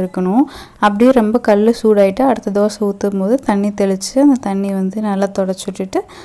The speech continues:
அதுக்கப்புறமா தோசை ஊத்த ஆரம்பிக்கலாம். இப்ப பார்த்தீங்கன்னா, ரெண்டாவது தோசையுமே வந்து ரெடி ஆயிடுச்சு.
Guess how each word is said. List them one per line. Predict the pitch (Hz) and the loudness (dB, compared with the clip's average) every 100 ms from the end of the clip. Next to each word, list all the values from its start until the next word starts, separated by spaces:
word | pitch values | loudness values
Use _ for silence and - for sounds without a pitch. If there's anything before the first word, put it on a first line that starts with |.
| - _ 226 | -20 _ 0
அதுக்கப்புறமா | 226 220 196 196 254 226 | 2 0 -2 0 2 2
தோசை | 190 190 196 | 0 -2 -4
ஊத்த | 196 190 | -2 -2
ஆரம்பிக்கலாம். | 185 185 180 - 185 190 285 - - - _ | -2 -4 -6 -6 -2 -2 -2 -6 -20 -20 _
இப்ப | 208 - - | -10 -6 -4
பார்த்தீங்கன்னா, | 214 - 202 214 330 254 | -4 -2 0 4 4 4
ரெண்டாவது | 208 214 208 202 | 4 2 2 -2
தோசையுமே | 196 - 196 190 190 190 | -4 -6 -4 -2 -2 -2
வந்து | 180 202 233 | -2 -2 0
ரெடி | 196 190 | 0 0
ஆயிடுச்சு. | 185 180 - - 196 | 0 -4 -8 -6 -2